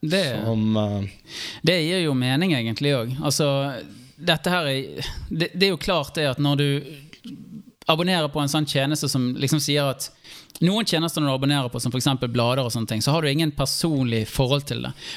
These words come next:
Speaker 1: Men når du abonnerer på en tjeneste som gir deg direkte kontakt med abs-, med, direkte til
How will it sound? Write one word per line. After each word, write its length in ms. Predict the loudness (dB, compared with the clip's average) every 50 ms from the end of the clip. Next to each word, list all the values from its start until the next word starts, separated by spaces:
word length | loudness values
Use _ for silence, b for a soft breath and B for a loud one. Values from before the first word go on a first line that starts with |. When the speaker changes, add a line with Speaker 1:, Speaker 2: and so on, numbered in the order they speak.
| B B
Speaker 1:
Men 80 | 2 2
når 60 | 2
du 60 | 2
abonnerer 560 | 0 0 0 0 0 2 2 0 0 0 -2 -2
på 160 | 0 0 0
en 100 | 2 2
tjeneste 460 | 2 2 2 4 2 2 0 0 0
som 40 | 0 0
gir 240 | 2 2 2 2
deg 80 | 2 2
direkte 380 | 0 0 0 0 -2 -4 -4 -2
kontakt 400 | -2 0 0 0 0 0 0 -2
med 80 | -2 0
abs-, 220 | 0 -2 -2 -4 -2
med, 360 | 0 2 2 2 2 0 -2 -2 -2
direkte 320 | 0 0 0 0 -4 -4
til 160 | -2 -2 -4